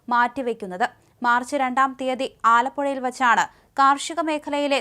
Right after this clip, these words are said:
തെരഞ്ഞെടുക്കപ്പെട്ടവരുമായി മുഖ്യമന്ത്രി സംവദിക്കുന്ന പരിപാടി നടക്കുന്നത്. മുഖ്യമന്ത്രിയെയും സർക്കാരിനെയും വിമർശിക്കാത്തവരെ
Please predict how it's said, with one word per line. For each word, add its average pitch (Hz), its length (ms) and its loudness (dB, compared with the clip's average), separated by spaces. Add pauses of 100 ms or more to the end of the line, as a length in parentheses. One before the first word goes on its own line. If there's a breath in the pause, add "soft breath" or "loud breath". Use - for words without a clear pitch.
തെരഞ്ഞെടുക്കപ്പെട്ടവരുമായി 311 1120 2 (280)
മുഖ്യമന്ത്രി 302 520 -2 (100)
സംവദിക്കുന്ന 254 520 -2 (140)
പരിപാടി 247 500 0 (160)
നടക്കുന്നത്. 214 500 -4 (640 soft breath)
മുഖ്യമന്ത്രിയെയും 339 800 0 (100)
സർക്കാരിനെയും 285 800 0
വിമർശിക്കാത്തവരെ 269 840 -2